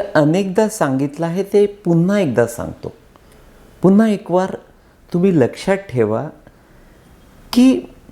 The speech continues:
केवळ अमुक एखादा नेता,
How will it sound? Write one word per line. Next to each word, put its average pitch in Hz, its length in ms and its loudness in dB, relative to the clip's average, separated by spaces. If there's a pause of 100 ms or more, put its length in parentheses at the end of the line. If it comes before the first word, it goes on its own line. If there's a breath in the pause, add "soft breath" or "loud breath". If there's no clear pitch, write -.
(600)
केवळ 196 480 4 (300)
अमुक 180 340 0 (140)
एखादा 185 440 -4
नेता, 180 760 -2